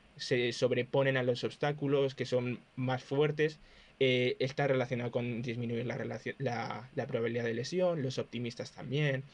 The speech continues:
aquellos aspectos relacionados con el estado de ánimo y la autoestima. Si tenemos un estado de ánimo bueno, si tenemos una autoestima positiva, esto va a estar relacionado con disminuir la probabilidad de lesión deportiva. Luego hay otro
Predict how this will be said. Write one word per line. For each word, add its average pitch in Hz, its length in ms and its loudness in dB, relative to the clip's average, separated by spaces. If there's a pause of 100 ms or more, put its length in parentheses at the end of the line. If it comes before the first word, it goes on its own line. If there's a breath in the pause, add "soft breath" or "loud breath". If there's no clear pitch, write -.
(320 loud breath)
aquellos 135 360 4
aspectos 131 400 2
relacionados 123 460 -2
con 123 120 0
el 117 60 0
estado 120 300 -2
de 120 80 0
ánimo 120 220 -2
y - 20 -4
la 113 60 -2
autoestima. 127 500 -2
Si 123 140 -6
tenemos 127 300 -4
un 135 60 -2
estado 127 240 0
de 120 120 0
ánimo 120 260 -2
bueno, 127 400 0 (280 loud breath)
si 127 120 -4
tenemos 127 260 0
una 127 140 2
autoestima 120 480 -2
positiva, 143 520 -2 (340 loud breath)
esto 147 220 2
va 143 60 6
a 139 40 2
estar 135 200 2
relacionado 123 720 0 (300)
con 127 280 0
disminuir 123 880 0
la 123 160 -2
probabilidad 120 400 0
de 113 80 -2
lesión 113 260 -6
deportiva. 151 520 -2 (960 loud breath)
Luego 147 480 6 (160)
hay 147 180 4
otro 160 340 4